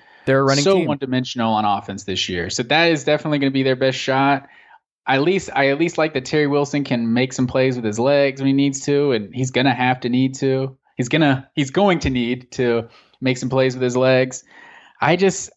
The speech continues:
Speaker 2: there's something about this game. I, I'm not, I think it's, it's an intangible thing that I'm pointing to. You know, I don't think Kentucky's better than Tennessee necessarily,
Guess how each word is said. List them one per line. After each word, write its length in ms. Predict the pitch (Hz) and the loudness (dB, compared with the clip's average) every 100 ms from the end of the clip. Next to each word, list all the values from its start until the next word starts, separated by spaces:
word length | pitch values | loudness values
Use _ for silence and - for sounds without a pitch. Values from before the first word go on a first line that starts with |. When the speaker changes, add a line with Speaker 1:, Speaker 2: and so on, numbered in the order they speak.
| - | -6
Speaker 2:
there's 180 | 170 165 | -2 0
something 260 | 208 220 240 | 0 0 0
about 320 | 214 214 214 | 2 0 0
this 160 | 208 | -4
game. 420 | - 196 220 220 175 | -2 0 4 4 2
I, 200 | 156 160 156 165 | 0 0 0 0
I'm 120 | 170 | 0
not, 240 | 185 202 - | -2 -2 -2
I 160 | 165 160 | -2 0
think 140 | 196 | 0
it's, 140 | 202 - | -2 -2
it's 200 | 175 170 | -4 0
an 40 | 202 | 0
intangible 720 | 190 - 202 214 180 147 127 | 2 0 0 0 0 0 0
thing 280 | 127 117 113 | 0 -2 0
that 80 | 110 | 0
I'm 160 | 113 | 0
pointing 320 | 113 110 98 98 | -2 -4 -6 -8
to. 260 | 98 87 | -6 -4
You 140 | 110 131 | -2 0
know, 180 | 135 | 2
I 80 | 135 | 4
don't 160 | 151 175 | 2 2
think 140 | 208 | -2
Kentucky's 420 | 190 175 175 175 147 | -4 0 -2 -2 0
better 220 | 147 160 | 0 2
than 140 | 147 | -2
Tennessee 440 | 135 135 127 135 123 | -4 -4 -2 0 2
necessarily, 800 | 123 120 - 117 113 113 113 | 0 -2 -4 0 0 2 0